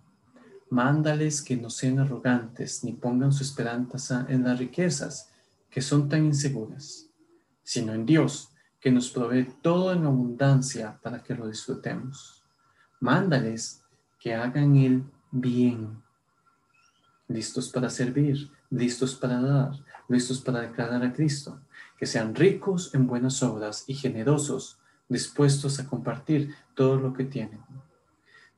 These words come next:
De este modo atesorarán, atesorarán para sí un seguro caudal para el futuro y obtendrán la vida eterna."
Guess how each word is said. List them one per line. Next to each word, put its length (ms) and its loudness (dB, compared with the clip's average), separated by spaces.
De 140 -6
este 260 -6
modo 360 4
atesorarán, 840 -2
atesorarán 840 0
para 200 0
sí 260 2
un 140 -6
seguro 440 -2
caudal 540 0
para 160 2
el 60 -4
futuro 680 -4
y 200 -4
obtendrán 720 -2
la 100 -4
vida 240 -8
eterna." 540 -12